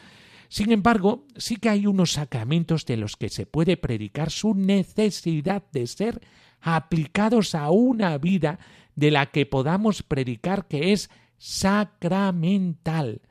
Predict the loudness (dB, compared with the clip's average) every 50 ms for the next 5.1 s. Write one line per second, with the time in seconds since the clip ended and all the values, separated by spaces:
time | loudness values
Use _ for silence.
0 | _ _ _ _ -20 -16 _ -6 -4 0 2 2 2 4 4 2 2 2 2 0
1 | 0 0 0 0 -2 -2 -6 -18 -20 _ _ -4 0 2 4 4 4 2 0 -2
2 | -4 -4 -4 -4 0 2 4 2 2 2 -2 _ _ _ _ _ _ _ _ _
3 | _ -4 -2 2 2 4 4 4 2 0 -2 -4 -4 -2 -2 -2 -2 -2 -2 -4
4 | -4 -4 -2 -2 -4 -4 -4 -6 -6 -4 -4 -4 -4 -6 -6 -2 2 4 4 4
5 | 2 -2